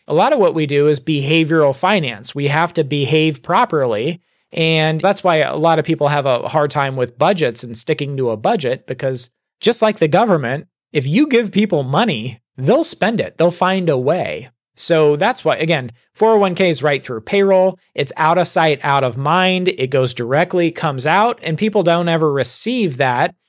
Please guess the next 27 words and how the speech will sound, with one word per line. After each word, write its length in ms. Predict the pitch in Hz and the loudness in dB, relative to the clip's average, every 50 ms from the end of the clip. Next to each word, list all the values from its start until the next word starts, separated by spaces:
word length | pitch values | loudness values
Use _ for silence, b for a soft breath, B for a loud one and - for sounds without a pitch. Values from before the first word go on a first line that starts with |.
| _ _ _ - | _ _ _ -2
Let's 220 | 170 175 175 - | 0 0 0 2
say 140 | 202 196 185 | 2 2 2
they're 180 | 165 170 160 | 4 2 0
saving 400 | 160 - 202 196 185 165 151 139 | 0 2 2 2 2 2 -2 -4
fifteen 520 | 127 - - 185 175 - - 175 165 160 160 | -4 -2 -2 -2 -2 -2 -4 -4 -4 -4 -2
percent 440 | - 156 143 - - 156 147 143 - | -2 -2 -2 -2 -2 -4 -4 -4 -4
for 120 | 147 147 | -4 -4
retirement. 720 | 131 127 127 127 - 202 254 254 180 135 117 117 135 - _ _ _ _ _ _ | -4 -4 -4 -4 -4 -4 -2 -2 -4 -4 -6 -8 -10 -12 _ _ _ _ _ _
Well, 140 | - 151 156 | 0 2 2
their 160 | 151 202 262 | 4 2 2
paycheck 640 | - - - 202 302 302 - - 120 117 131 139 - - _ _ _ - | 0 -2 -2 -2 -2 0 0 0 0 0 -2 -4 -6 -12 _ _ _ -4
is 340 | - 151 160 156 143 - - | 0 0 0 0 -2 -4 -6
taxes 500 | - - - 131 135 143 - 156 147 139 | -6 -6 -4 -4 -4 -4 -4 -2 -2 0
are 60 | 156 | 2
withheld, 640 | 151 156 147 - 135 147 156 156 156 151 151 143 135 | 2 2 2 2 2 2 4 4 4 2 2 0 -2
fica 420 | - - - 151 156 151 160 151 | -4 -4 -2 0 0 0 0 -2
taxes, 460 | 143 - 151 143 143 - - 143 131 | 0 0 -2 -2 -2 -4 -6 -8 -6
payroll 320 | - - 135 143 147 147 147 | -6 -4 -2 0 0 0 0
taxes, 600 | 139 156 147 147 - - 151 147 147 143 135 - _ _ _ _ _ _ _ _ - | 0 -2 -2 -2 -2 -2 0 0 0 -2 -4 -8 _ _ _ _ _ _ _ _ -6
their 160 | 147 143 139 | -4 -4 -2
medical 460 | 143 143 147 147 156 143 - 156 156 | 0 0 0 0 0 2 2 2 0
insurance 400 | 151 147 - 156 151 151 147 - | 0 0 -2 -2 -2 -2 -4 -4
premium 500 | - - 156 147 151 156 156 151 151 156 | -4 -2 0 0 0 0 0 0 -2 -2
comes 240 | - 156 151 151 139 | -2 -4 -4 -2 0
out 180 | 143 147 147 | 0 2 2
of 100 | 147 135 | 2 2
there, 460 | 143 143 143 147 147 147 147 147 131 | 2 2 4 4 4 2 2 0 -2